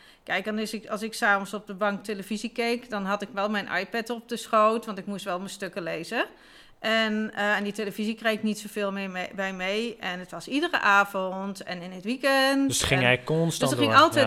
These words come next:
Speaker 2: Ja.
Speaker 1: door. En, eh, eh, ik, ik kwam ook op een moment in mijn leven dat ik, eh, ja, ik noem het altijd maar, eh, dat ik spiritueel wilde groeien. Eh, dat ik,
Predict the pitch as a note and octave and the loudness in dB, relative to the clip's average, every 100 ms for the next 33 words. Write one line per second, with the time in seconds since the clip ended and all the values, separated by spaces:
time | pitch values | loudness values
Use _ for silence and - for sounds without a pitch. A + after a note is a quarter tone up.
0 | F3 F#3+ F3+ F3+ - - B3 B3 A#3+ A#3+ | 2 0 2 2 2 0 2 2 2 0
1 | - A3 G#3+ G#3+ G#3 G#3 - G3 G3 G3 | -2 0 2 4 4 2 0 -6 -4 -8
2 | - A#3+ - B3+ B3 A3+ G#3+ C#4+ E4+ D#4+ | -6 -8 -6 -6 -2 -2 4 4 4 2
3 | D4 C4 C4 B3+ B3+ A#3+ - A3+ A3 G#3+ | 0 0 0 2 0 -2 -6 -4 -2 2
4 | G#3 G#3 A3 G3 G#3 G3+ - G3 G3 - | 2 0 -6 -2 -2 -2 -10 -12 -14 -18
5 | - F#3 F#3 F3+ F3+ F#3+ F#3 - - - | -16 -12 -10 -10 -10 -12 -12 -20 -20 -10
6 | - - A#3 C#4+ B3+ B3 G#3+ G#3 G#3+ G3+ | -4 0 2 2 2 0 -2 0 4 4
7 | G3+ - G3+ G3+ G#3+ G3+ - D4 B3 A3+ | 4 0 -4 -2 -4 -8 -4 -2 -2 -2
8 | G3+ A3+ D4 D4 C#4+ - C4 C4+ C#4+ A#4 | -2 0 2 0 -2 -4 -4 -2 0 -2
9 | - - _ - _ _ A3+ A3 G#3 G#3 | -4 -14 _ -20 _ _ -4 -2 0 0
10 | G3 G#3+ G#3 - A3 G#3+ | -2 -2 -4 -4 -12 -12